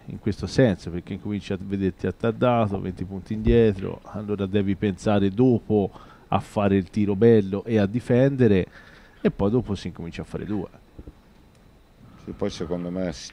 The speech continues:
Speaker 2: ci si dimentica anche poco l'errore, no? Perché arriva il classico, la classica sequenza di errori, quella sequenza infernale che,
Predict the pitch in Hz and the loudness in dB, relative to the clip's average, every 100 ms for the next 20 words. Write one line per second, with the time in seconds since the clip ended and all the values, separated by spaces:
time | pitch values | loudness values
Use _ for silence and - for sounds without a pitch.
0 | - - 80 - 82 85 87 82 78 78 | -20 -16 -14 -10 -8 -6 -6 -8 -8 -8
1 | 78 78 73 71 80 73 80 78 76 85 | -8 -8 -8 -8 -8 -6 -6 -6 -6 -4
2 | 80 73 73 80 76 73 76 - 76 78 | -4 -4 -6 -8 -8 -8 -8 -8 -8 -6
3 | 78 78 71 - 78 - 78 76 73 73 | -6 -6 -8 -6 -6 -8 -12 -10 -10 -10
4 | 60 67 82 - 73 76 - 76 82 80 | -14 -8 -8 -8 -12 -12 -10 -10 -8 -8
5 | 76 80 80 85 - 78 76 76 - - | -8 -8 -4 -4 -6 -8 -6 -6 -10 -18
6 | - - _ _ - - _ - 80 82 | -20 -20 _ _ -20 -20 _ -8 -6 -6
7 | - - 85 80 90 80 - 78 80 78 | -6 -6 -4 -4 -6 -8 -4 -4 -2 -2
8 | 80 78 71 73 73 69 67 64 60 | -2 -2 -4 -4 -4 -6 -8 -10 -14